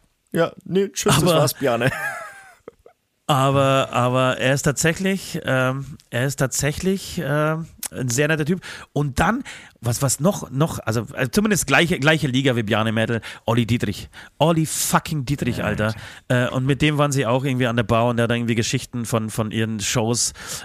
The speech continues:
Speaker 2: äh, äh, von ihren Shows ja in Athen erzählt und so. Das ist Sünde Nummer eins, äh, Beichte Nummer eins von mir. Scheiße, ich bin fucking neidisch auf die beiden.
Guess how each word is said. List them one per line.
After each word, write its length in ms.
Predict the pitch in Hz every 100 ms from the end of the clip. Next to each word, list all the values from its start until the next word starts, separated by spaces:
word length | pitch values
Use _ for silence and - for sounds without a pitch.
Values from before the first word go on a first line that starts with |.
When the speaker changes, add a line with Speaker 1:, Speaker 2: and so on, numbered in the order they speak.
| -
Speaker 2:
äh, 400 | 117 113 110 110
äh, 40 |
von 300 | 107 123 117
ihren 220 | - 135 127
Shows 260 | 127 120
ja 120 | 117
in 120 | 107 113
Athen 300 | - 131 127
erzählt 360 | 107 104 101
und 100 | 98
so. 140 | - 104 - - -
Das 160 | 123 131
ist 100 | 139
Sünde 420 | 139 117 170 175
Nummer 200 | 165 147
eins, 280 | 120 139 -
äh, 180 | 120 123
Beichte 320 | 110 127 131
Nummer 180 | 131 113
eins 180 | 113 113
von 140 | 113 104
mir. 180 | 104 - - - - - _ _
Scheiße, 640 | - - 135 139 127 131
ich 100 | 113
bin 140 | 117
fucking 480 | 107 - 147 - 127
neidisch 300 | 117 110 104
auf 100 | 104
die 100 | 107
beiden. 340 | 98 95 92